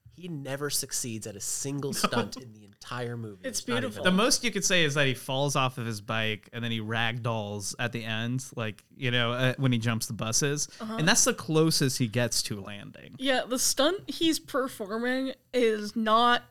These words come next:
Speaker 3: dying. <laughs>
Speaker 1: Yes.
Speaker 2: <laughs>
Speaker 1: I mean, but th-, again, that's,
Speaker 2: The
Speaker 1: that's
Speaker 2: true
Speaker 1: like,
Speaker 2: skill.
Speaker 1: that's kinda
Speaker 3: Yeah.
Speaker 1: like the message of the movie is you keep, you fail, but you keep bringing yourself back up, and sometimes those failures can bring you the success that you were looking for.
Speaker 2: But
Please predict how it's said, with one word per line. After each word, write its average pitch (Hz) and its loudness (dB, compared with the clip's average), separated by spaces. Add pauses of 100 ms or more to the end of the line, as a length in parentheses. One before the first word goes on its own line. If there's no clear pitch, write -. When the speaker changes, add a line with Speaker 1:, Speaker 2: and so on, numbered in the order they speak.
(180)
Speaker 3:
dying. 180 2
<laughs> - -4
Speaker 1:
Yes. - 2
Speaker 2:
<laughs> 214 4 (1200)
Speaker 1:
I 127 -8
mean, 151 -8
but 160 -10
th-, 143 -10
again, 202 -8
that's, 131 -8
Speaker 2:
The 170 0
Speaker 1:
that's 156 0
Speaker 2:
true 175 6
Speaker 1:
like, 147 6
Speaker 2:
skill. 120 2 (120)
Speaker 1:
that's 165 -8
kinda 208 -10
Speaker 3:
Yeah. 202 -6
Speaker 1:
like 185 -4
the 165 -6
message 147 -8
of 151 -6
the 151 -10
movie 151 -6
is 95 -8
you 104 -6
keep, 143 -12
you 127 -16 (140)
fail, 143 -8 (140)
but 127 -16
you 113 -12
keep - -6
bringing 147 -2
yourself 131 -8
back 117 -4
up, 120 -4
and 110 -10
sometimes 123 -8
those 110 -4
failures 107 -4
can 110 -8
bring 101 -12
you 92 -12
the 90 -20
success - -14
that - -14
you 87 -12
were 82 -12
looking 104 -12
for. 67 -18
Speaker 2:
But 170 -2